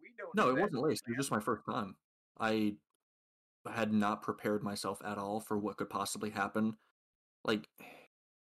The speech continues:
Speaker 2: for me, all right, after the first time getting high, it was a really bad panic attack. The times I tried it afterward, it still fucked me. Like, it was a lot. It was a, "What the fuck is happening? This is crazy."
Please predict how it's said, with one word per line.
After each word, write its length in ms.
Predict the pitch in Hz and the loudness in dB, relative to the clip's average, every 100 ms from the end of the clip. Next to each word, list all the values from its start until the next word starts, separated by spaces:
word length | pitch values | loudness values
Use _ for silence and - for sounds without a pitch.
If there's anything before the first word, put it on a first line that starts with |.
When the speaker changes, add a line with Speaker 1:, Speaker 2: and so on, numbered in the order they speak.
| _ _ _ | _ _ _
Speaker 2:
for 160 | - 135 | 2 6
me, 200 | 170 165 | 6 6
all 140 | 127 | 4
right, 100 | 98 - | 2 2
after 260 | 147 - | -2 2
the 80 | 156 | 2
first 240 | 139 120 - | 2 0 4
time 140 | 107 | 2
getting 180 | 107 107 | 4 2
high, 380 | 107 101 101 - - | 0 -2 -2 -8 -4
it 100 | 107 | 0
was 140 | 104 | 0
a 120 | 101 - - | -2 -4 0
really 200 | 113 107 | 2 4
bad 200 | 101 95 | 0 -4
panic 280 | 101 101 | -4 -4
attack. 440 | 107 117 113 113 - _ _ _ _ _ - | -4 -2 -2 -4 -16 _ _ _ _ _ -2
The 240 | 107 98 - _ _ _ | 0 0 -8 _ _ _
times 360 | - 120 123 113 | -4 0 2 0
I 60 | |
tried 260 | 107 113 104 | 0 0 0
it 80 | 98 | 0
afterward, 640 | 101 107 117 117 123 123 - _ _ | -4 -4 -2 2 0 0 -12 _ _
it 100 | - - | -14 -2
still 140 | 175 | -2
fucked 400 | - - 101 - | -2 -4 -4 -4
me. 240 | 131 147 _ _ _ _ _ _ | -4 -4 _ _ _ _ _ _
Like, 120 | 107 | 2
it 100 | 107 | 4
was 220 | 113 107 107 | 4 4 0
a 120 | 110 | -4
lot. 400 | 98 98 107 101 | -2 0 0 0
It 60 | |
was 180 | 101 98 | -4 -2
a, 120 | 101 | -4
"What 280 | 92 107 120 | -4 -2 0
the 120 | 98 90 | -2 -4
fuck 280 | - 107 | -6 -4
is 100 | 104 | -4
happening? 380 | - 107 104 101 | -2 -4 -2 -2
This 160 | 107 107 | -2 -2
is 80 | 98 | -6
crazy." 540 | - 117 110 104 95 | 2 2 4 0 -6